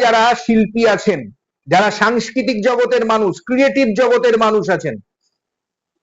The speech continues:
তারা কিন্তু খুব ভালো ফল পাবে, অর্থাৎ তুলা রাশি যাদের। এবার নতুন কর্মের যোগাযোগ যেমন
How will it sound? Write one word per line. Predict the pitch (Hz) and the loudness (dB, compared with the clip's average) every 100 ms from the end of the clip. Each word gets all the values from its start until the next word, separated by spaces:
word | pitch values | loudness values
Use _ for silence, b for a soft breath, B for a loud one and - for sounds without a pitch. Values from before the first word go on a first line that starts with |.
| _ _ _ 202 | _ _ _ 2
তারা | 226 269 254 | 4 4 2
কিন্তু | 233 185 175 254 | 0 0 0 0
খুব | 226 151 135 | -2 -2 -2
ভালো | 139 131 | -2 -2
ফল | 123 113 | -4 -4
পাবে, | 92 98 - _ _ _ | -8 -10 -14 _ _ _
অর্থাৎ | 147 180 180 | -2 -2 -2
তুলা | 180 175 165 | 0 2 2
রাশি | 151 233 226 | -2 -4 -2
যাদের। | 147 117 101 _ _ _ _ _ _ _ _ _ _ _ _ _ B B 135 | -2 -2 -10 _ _ _ _ _ _ _ _ _ _ _ _ _ B B -2
এবার | 247 320 277 - - _ _ _ _ _ _ - - 156 | 2 2 0 -4 -14 _ _ _ _ _ _ -12 0 2
নতুন | 190 285 294 254 | 2 2 0 2
কর্মের | 277 285 294 160 | 2 2 0 0
যোগাযোগ | 202 226 240 220 220 | 0 0 0 -2 -2
যেমন | 220 | 0